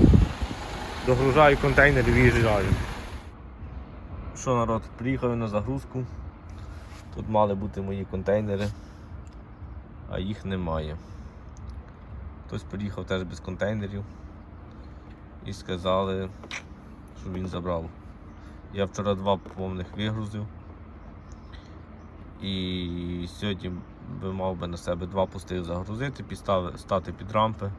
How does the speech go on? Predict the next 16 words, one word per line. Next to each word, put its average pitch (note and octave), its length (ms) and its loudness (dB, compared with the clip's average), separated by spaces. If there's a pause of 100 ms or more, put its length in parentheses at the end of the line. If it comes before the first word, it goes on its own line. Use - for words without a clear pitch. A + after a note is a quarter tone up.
(800)
і G#2 80 -6
потім G2 340 -4
виїжджати F2+ 460 -2
з - 60 -12
повним. - 380 -10 (1700)
Коротше, F#2 440 -6 (1080)
печалька. - 500 -6 (1300)
Написав G#2 420 2
до F#2+ 80 -2
експедиції, A#2 800 -2 (260)
підбили F#2+ 360 -4
С - 240 -10
Ц G#2 100 -6
М G2 100 -4
Р-ку F#2 280 -4
сторону. A#2 500 0